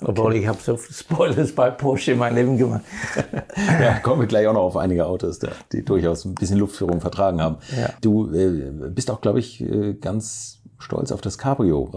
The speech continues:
Speaker 2: wo ihr auch was verändert habt, ne?
Speaker 1: Cabriolet war ein,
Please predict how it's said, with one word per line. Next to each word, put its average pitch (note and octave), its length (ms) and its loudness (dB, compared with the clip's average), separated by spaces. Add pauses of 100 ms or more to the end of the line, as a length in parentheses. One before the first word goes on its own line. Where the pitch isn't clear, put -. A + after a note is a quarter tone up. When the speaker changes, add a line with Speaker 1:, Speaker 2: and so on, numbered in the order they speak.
Speaker 2:
wo F#2+ 120 2
ihr G2 140 4
auch A2 120 -4
was F#2 140 -4
verändert D#2+ 380 -6
habt, - 260 -12
ne? A2+ 160 -8 (100)
Speaker 1:
Cabriolet F3 560 2
war B2+ 340 0 (500)
ein, A#2+ 460 0